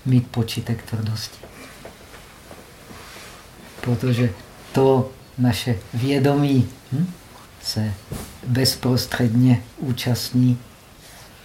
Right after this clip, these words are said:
procesu poznání tvrdosti.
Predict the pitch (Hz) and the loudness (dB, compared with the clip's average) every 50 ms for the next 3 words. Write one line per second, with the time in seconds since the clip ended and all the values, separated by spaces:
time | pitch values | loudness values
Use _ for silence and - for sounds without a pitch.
0 | - - - - - - - - - - - - - - - - - - 127 123 | -20 -20 -20 -20 -20 -20 -20 -20 -20 -20 -20 -20 -20 -20 -20 -20 -8 -2 2 2
1 | 123 120 - - 127 117 - - 123 117 - 127 123 113 113 120 120 117 117 117 | 2 2 0 -2 -4 -2 -2 -2 -4 -2 0 0 2 4 4 4 4 6 4 4
2 | 120 117 113 - - 113 107 107 117 113 - - - - | 2 2 0 -2 -4 -4 -2 -2 -2 -4 -4 -6 -8 -10